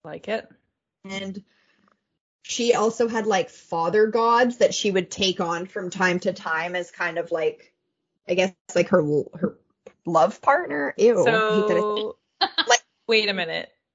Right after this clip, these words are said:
Speaker 2: shit, like, Queen Lady Ruler, but she could take different, like, husbands out of, like, the cult.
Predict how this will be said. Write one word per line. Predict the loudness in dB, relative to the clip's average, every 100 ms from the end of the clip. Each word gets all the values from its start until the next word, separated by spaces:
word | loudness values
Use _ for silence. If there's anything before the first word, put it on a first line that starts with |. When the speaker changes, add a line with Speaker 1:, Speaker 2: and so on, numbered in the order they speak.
| _
Speaker 2:
shit, | -14 2 2 2 -2
like, | -4 -4
Queen | -8 -4 -2 0
Lady | 0 0 0
Ruler, | 4 6 6 4 4
but | 4 0
she | 0 -4
could | -4 -4
take | 2 2 2
different, | -2 -2 -2 -4
like, | -2 -4
husbands | -4 -4 -4 -2 0 0 -2 -2
out | 2 6
of, | 6 6
like, | 2 2 2
the | 0
cult. | 4 4 4 2 -4